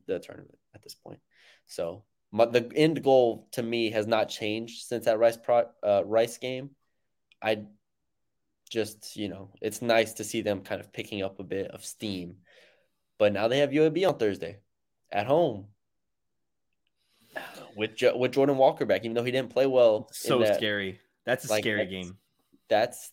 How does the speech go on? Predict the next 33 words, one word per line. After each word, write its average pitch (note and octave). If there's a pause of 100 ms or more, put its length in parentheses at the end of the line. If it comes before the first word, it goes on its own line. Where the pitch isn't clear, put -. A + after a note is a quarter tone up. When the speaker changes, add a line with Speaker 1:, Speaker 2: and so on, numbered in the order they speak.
Speaker 1:
that's G#2
the B2
game A2 (340)
right A2
there. G#2
If -
you G#2+
can A2
beat B2+
U B2+
A B2+
B, B2
we'll A#2+
probably B2
do C3
a -
podcast B2
after B2
that. B2+
If -
you C3
beat C#3
U C3+
A C3
B C3
at B2
home, A#2 (1200)
then C3
we B2
can B2
be A#2
like, A2
"Okay, G#2